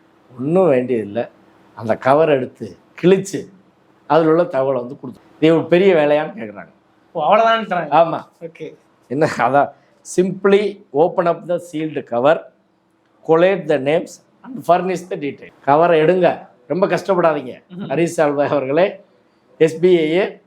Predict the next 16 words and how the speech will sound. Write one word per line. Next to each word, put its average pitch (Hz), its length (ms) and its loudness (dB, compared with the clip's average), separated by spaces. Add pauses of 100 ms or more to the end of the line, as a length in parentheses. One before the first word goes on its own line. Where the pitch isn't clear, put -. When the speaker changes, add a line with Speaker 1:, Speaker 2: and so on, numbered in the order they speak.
(300)
Speaker 1:
மோடி 190 260 2
அரசே 160 440 0
ரொம்ப 156 240 -8
கஷ்டப்படாதீங்க, 143 800 -6
எல்லா 160 240 0
தகவலையும் 185 420 0
திரட்டி 175 420 0
அங்க 165 300 -2
மேஜையில 165 220 0
வச்சிருக்கிறீங்கல்ல. 139 800 -4 (240)
Speaker 2:
அப்ப 196 160 0
அவங்களே 254 240 2
வேலை 262 240 2
முடிஞ்சுன்னு 254 260 -8
சொல்றாங்க. 214 300 -4
Speaker 1:
ஆமா, 151 400 -2